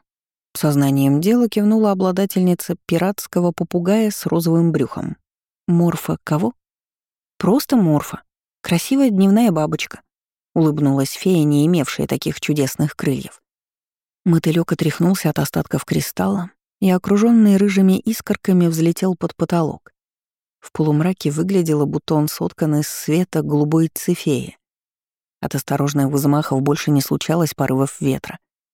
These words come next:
Наверное, показалось. Просто бабочка,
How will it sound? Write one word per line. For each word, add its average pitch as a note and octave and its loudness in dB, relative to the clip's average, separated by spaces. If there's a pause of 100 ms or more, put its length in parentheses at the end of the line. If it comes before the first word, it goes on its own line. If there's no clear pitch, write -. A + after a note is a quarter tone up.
(220)
Наверное, G3 0
показалось. F3+ -4 (880)
Просто A#3 -2
бабочка, E3+ -4